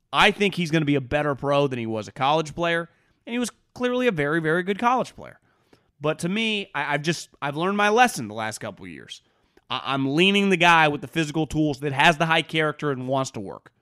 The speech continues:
I, I, I really am. And I, I see Justin Fields, it's different, but I see the Herbert, the Allen, I, I put him in that mold, the, the talent. I want to mold the talent.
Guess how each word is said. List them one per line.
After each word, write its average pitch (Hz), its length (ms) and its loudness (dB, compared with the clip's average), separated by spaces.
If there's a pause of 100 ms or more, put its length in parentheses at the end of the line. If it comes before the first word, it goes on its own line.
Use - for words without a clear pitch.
(840)
I, 117 160 -4
I, 113 200 -8
I 120 140 -4
really 143 440 -2
am. 104 180 -10
And 120 80 -6
I, 139 180 -2
I 151 60 4
see 156 240 -2
Justin 151 400 -2
Fields, 147 500 -4 (560)
it's 165 220 2
different, 147 720 0 (440)
but 175 120 0
I 180 80 4
see 190 220 0
the 170 100 4
Herbert, 180 560 4
the 147 180 0
Allen, 165 380 4
I, 143 140 -2
I 156 80 -2
put 233 200 2
him 202 100 2
in 185 60 2
that 180 200 2
mold, 131 360 -2
the, 120 120 -8
the 127 100 -10
talent. 123 640 -4 (420)
I 135 60 0
want 165 380 2
to 160 80 0
mold 160 500 6
the 127 80 -4
talent. - 680 -10